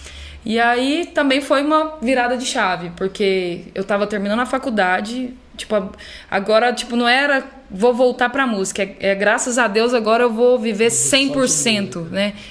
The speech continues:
Speaker 1: Vou me dedicar cem por cento à música." Porque era muito ruim me dividir. A faculdade me, me sugava muito.
Speaker 2: Sim.
Speaker 1: Então eu não podia me dedicar cem por cento. E naquele momento eu pude.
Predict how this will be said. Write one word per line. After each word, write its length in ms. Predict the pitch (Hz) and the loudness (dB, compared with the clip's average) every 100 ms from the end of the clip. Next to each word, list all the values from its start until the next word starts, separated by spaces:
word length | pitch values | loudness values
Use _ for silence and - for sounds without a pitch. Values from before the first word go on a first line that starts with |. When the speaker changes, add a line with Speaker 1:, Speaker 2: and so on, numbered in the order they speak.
| - | 0
Speaker 1:
Vou 140 | 226 | 4
me 80 | 254 | 4
dedicar 400 | - 196 - 226 | 4 0 -2 0
cem 300 | - 254 254 | 2 0 0
por 140 | 214 | -2
cento 320 | 196 185 170 175 | -4 -4 -6 -6
à 60 | |
música." 340 | 175 165 165 - - - - - - | -6 -6 -8 -12 -18 -20 -20 -20 -10
Porque 260 | - - | -8 0
era 280 | 196 208 214 | 2 4 4
muito 300 | 220 277 311 | 4 2 2
ruim 320 | 269 277 262 - | 4 4 2 2
me 180 | 226 | 0
dividir. 560 | 208 214 220 170 175 165 - - - - - - | 2 0 -2 -4 -6 -8 -16 -20 -20 -20 -20 -8
A 60 | 180 | -4
faculdade 480 | 208 202 196 202 214 | -4 0 2 2 2
me, 240 | 233 247 | 0 0
me 160 | 220 220 | 0 0
sugava 460 | 233 226 226 226 | 0 0 2 2
muito. 420 | 240 226 180 - 170 | -2 -2 -6 -10 -16
Speaker 2:
Sim. 240 | - 120 220 | -14 -12 -8
Speaker 1:
Então 220 | 185 190 | -6 -4
eu 60 | 185 | -2
não 100 | 202 | -4
podia 320 | 220 214 214 | -2 -2 0
me 100 | 220 | 0
dedicar 380 | 202 214 - 214 | 0 -2 -2 -2
cem 180 | 226 220 | -2 -4
por 160 | 226 | -4
cento. 380 | 226 196 170 - - - - | -4 -6 -8 -12 -20 -20 -8
E 60 | 202 | -2
naquele 260 | 214 226 | 0 2
momento 360 | 226 233 220 220 | 2 2 0 0
eu 100 | 226 | -2
pude. 420 | 226 220 170 - | -2 -4 -4 -10